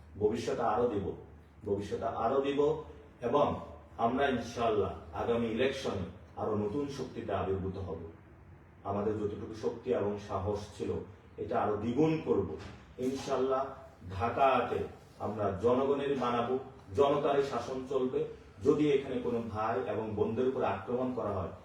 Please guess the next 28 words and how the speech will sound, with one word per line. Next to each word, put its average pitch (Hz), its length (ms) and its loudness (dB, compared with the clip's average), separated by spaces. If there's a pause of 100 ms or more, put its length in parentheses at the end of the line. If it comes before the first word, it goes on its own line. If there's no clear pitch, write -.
(200)
আমরা 117 340 0
ইনশাআল্লাহ 107 500 -2
সবাই - 300 -2
মাঠে 95 300 -2
এসে 110 280 -2 (520)
সমুচিত 120 540 -2
জবাব 95 340 0
দিব 92 220 -2
তাদেরকে। - 440 -6 (540)
এক - 360 0 (520)
সেকেন্ডের 147 500 2
জন্য 117 260 0
ইনশাআল্লাহ 98 560 -2
আমরা 90 120 -2
বসে 101 300 -2
থাকবো 123 300 -4
না। 127 140 -2 (380)
আমাদের 113 400 2
কোনো 110 280 -4
একজন 117 640 -2
কর্মী, 98 360 0 (460)
ঢাকা 113 300 0
আটের 123 360 2
কোনো 117 140 -2
একটি 127 440 -2
ভোটারের 117 460 0
উপরে 101 180 -2
যদি 98 140 -4